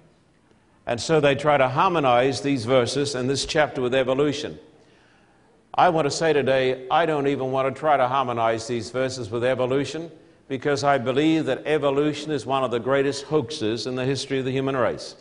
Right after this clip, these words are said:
I don't believe in evolution.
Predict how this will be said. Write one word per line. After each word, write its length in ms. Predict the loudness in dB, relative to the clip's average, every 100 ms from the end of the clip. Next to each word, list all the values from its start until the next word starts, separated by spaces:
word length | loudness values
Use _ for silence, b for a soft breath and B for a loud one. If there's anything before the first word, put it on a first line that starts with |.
| -20 -20 _ b b b b b _
I 140 | 4 6
don't 240 | 4 4
believe 320 | 4 4 4
in 80 | 4
evolution. 520 | 4 4 2 -2 -8